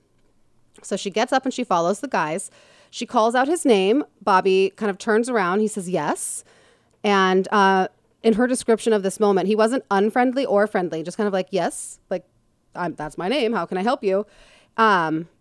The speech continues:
but he did acknowledge her. And the club at this point, it's loud.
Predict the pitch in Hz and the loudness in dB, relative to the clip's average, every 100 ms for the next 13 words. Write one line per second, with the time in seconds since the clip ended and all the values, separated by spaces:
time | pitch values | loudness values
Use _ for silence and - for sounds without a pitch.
0 | _ 254 254 220 196 202 294 392 214 202 | _ -2 0 -2 0 2 2 2 0 -4
1 | 165 165 185 - 208 202 202 - 311 311 | -4 -4 -8 -4 0 0 -2 0 2 2
2 | 330 277 - 247 - 196 165 175 170 135 | 0 -6 2 2 2 -2 -2 2 2 2
3 | 98 - | -2 -8